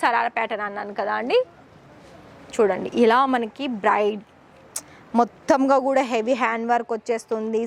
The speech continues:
సైడ్ నుండి మనకి ఇలా జాకెట్ టైప్ ఉంటుంది, లోపటంతా కూడా మనకి బాటమ్ వేర్ వచ్చేసి త్రీ లేయర్స్ తోటి ఇలా మనకి ఫ్రిల్స్ స్టిచ్ చేశారు. ఓవరాల్ లుక్ అనేది మనకి ఈ విధంగా ఉంది. ఇందులో మీకు కలర్ ఆప్షన్స్, సైజెస్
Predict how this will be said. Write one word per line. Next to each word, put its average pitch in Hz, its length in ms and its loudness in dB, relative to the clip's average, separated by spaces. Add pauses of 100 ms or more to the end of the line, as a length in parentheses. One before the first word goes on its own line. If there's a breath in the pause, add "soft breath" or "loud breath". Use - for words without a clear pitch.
సైడ్ 233 320 0
నుండి 226 240 -6
మనకి 220 220 -6
ఇలా 220 180 2
జాకెట్ 214 340 0
టైప్ 226 260 0
ఉంటుంది, 208 360 -4 (100)
లోపటంతా 226 580 0 (120)
కూడా 233 140 0 (100)
మనకి 220 340 -6
బాటమ్ 220 380 0
వేర్ 226 180 2
వచ్చేసి 226 360 -2 (500 loud breath)
త్రీ 269 140 4 (420)
లేయర్స్ 254 500 2
తోటి 247 260 0
ఇలా 233 140 2 (100)
మనకి 226 260 -8 (100)
ఫ్రిల్స్ 226 360 -2 (200)
స్టిచ్ - 320 -4
చేశారు. 233 380 2 (600 loud breath)
ఓవరాల్ 269 340 4
లుక్ 262 240 -4
అనేది 262 280 -4
మనకి 254 280 -6 (140)
ఈ 247 120 -4
విధంగా 233 400 0
ఉంది. 247 180 -2
ఇందులో 254 200 2 (100)
మీకు 233 160 -2 (120)
కలర్ 214 280 2
ఆప్షన్స్, 254 380 -6
సైజెస్ 226 340 -2